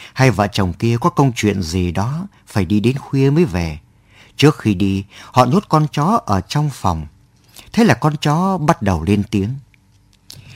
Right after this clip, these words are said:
Những người trong khu trọ bảo, con chó nó trách chủ bỏ rơi nó, coi thường nó. Đây, cứ xem cung cách nó sủa thì biết. Lúc nó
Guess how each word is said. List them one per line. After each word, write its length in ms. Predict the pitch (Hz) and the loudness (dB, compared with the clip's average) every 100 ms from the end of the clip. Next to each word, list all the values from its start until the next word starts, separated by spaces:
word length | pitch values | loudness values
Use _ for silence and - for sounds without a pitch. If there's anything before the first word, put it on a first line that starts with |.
| - - | -10 2
Những 220 | 143 233 | 6 6
người 340 | 131 117 113 | 6 6 6
trong 220 | 110 185 185 | 4 2 2
khu 200 | 196 196 | 4 4
trọ 240 | - 107 | 4 2
bảo, 420 | 95 90 87 95 - - - - | 2 0 0 -6 -12 -20 -20 -2
con 160 | 117 107 | 0 0
chó 300 | - 110 139 | 0 0 0
nó 120 | 156 | 0
trách 220 | 160 196 202 - | -2 -2 -4 -2
chủ 260 | 107 92 | 0 0
bỏ 240 | 85 95 90 | 2 2 0
rơi 320 | 85 117 120 | 0 2 2
nó, 340 | 117 127 180 | 2 0 0
coi 300 | - 139 135 | 0 2 2
thường 340 | 131 95 92 90 | 2 -2 -2 0
nó. 300 | 104 160 185 _ _ - - - | -2 -2 -6 _ _ -20 -20 -4
Đây, 400 | 110 117 135 120 | 0 2 0 0
cứ 100 | 139 | 2
xem 260 | 131 117 104 | 2 2 0
cung 200 | 120 101 | 2 0
cách 180 | 147 143 | 0 0
nó 140 | 170 | 0
sủa 360 | - - 98 95 | 0 0 0 0
thì 180 | 104 | -2
biết. 320 | 95 135 233 - _ _ _ - - | 0 0 0 -4 _ _ _ -16 0
Lúc 420 | 113 123 151 - | 4 6 4 0
nó 460 | 131 131 160 180 | 2 2 2 0